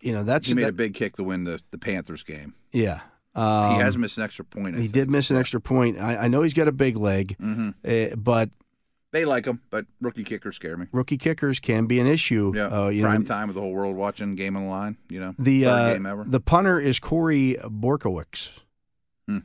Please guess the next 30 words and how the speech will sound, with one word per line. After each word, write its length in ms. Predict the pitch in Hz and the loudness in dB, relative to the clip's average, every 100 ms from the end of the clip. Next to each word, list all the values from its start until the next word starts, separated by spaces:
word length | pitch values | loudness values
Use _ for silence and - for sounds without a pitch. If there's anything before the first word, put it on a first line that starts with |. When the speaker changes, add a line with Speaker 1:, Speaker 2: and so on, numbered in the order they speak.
| _ - | _ 0
Speaker 1:
I 80 | |
don't 120 | 120 127 | 2 4
know 120 | 123 | 4
anything 320 | 123 123 120 | 6 6 6
Speaker 2:
Not 60 | 127 | 4
Speaker 1:
about 120 | 123 113 | 4 4
him. 60 | 117 | 2
Speaker 2:
familiar 160 | 113 | 2
Speaker 1:
He's 80 | 107 | 0
Speaker 2:
with 100 | 98 | -2
Mister 220 | 101 - | -4 -6
Borkowitz's 720 | 87 104 - 95 90 - 85 92 | -6 -6 -4 -4 -4 -8 -10 -8
work. 160 | 87 | 0
Speaker 1:
He 240 | 123 160 160 | 2 4 4
is, 200 | 151 139 | 4 2
uh, 100 | 147 | 2
well, 120 | 175 | 2
he's 120 | 185 233 | 4 2
in 80 | |
his 120 | 202 - | 2 0
fifth 260 | 185 160 | 0 0
season. 560 | - 196 202 123 107 110 | 0 0 2 2 2 2
I 40 | |
Speaker 2:
Is 40 | 127 | 0
Speaker 1:
don't 60 | 214 | 0
Speaker 2:
he? 20 | |
Speaker 1:
know 100 | 175 | 0
that 80 | 151 | 2
he's 180 | 139 143 | 2 0
ever, 200 | 143 120 | -2 -4